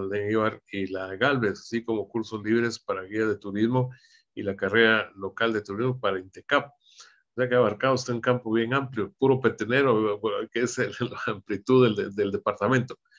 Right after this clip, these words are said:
Bueno, eh, como dicen los gringos, "Congratulations por esos éxitos, eh, en aulas y que usted proyecta su conocimiento a través de ser catedrático universitario".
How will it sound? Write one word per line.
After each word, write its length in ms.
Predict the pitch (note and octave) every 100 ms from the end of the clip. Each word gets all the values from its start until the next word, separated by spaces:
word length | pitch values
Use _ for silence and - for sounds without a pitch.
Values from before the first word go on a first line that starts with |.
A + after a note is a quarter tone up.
| - -
Bueno, 340 | - C#3 G#2 - - - - _ _
eh, 460 | G#2+ G#2+ G#2+ F#2+ - _ _
como 340 | - A#2 A#2+ B2
dicen 280 | C#3+ D3+
los 160 | B2+ A#2
gringos, 340 | C3+ D#3+ C3+
"Congratulations 880 | - A2 A2 G#2 A2+ A#2+ D3+ C#3+ A2
por 240 | - G#2 A2
esos 400 | A#2 A2+ G2+ -
éxitos, 580 | A#2 - A2 - G2 -
eh, 420 | F#2+ F#2 F2 F#2
en 100 | F#2
aulas 560 | A2 B2 B2 G#2+ F#2+ -
y 220 | F2+ F#2+
que 140 | _ F#2
usted 260 | - -
proyecta 460 | - G#2 G#2+ G#2+ G2+
su 240 | - G2
conocimiento 840 | - F#2+ - G2 A2 A2 A2 - _ _ _ _ -
a 120 | E2+
través 340 | - F#2 G2+ G#2
de 100 | F#2+
ser 260 | G#2 G2+
catedrático 640 | G2+ G2 F2+ G2 G2+ G#2 F#2
universitario". 680 | F#2 E2+ G2 A2 B2+ F#2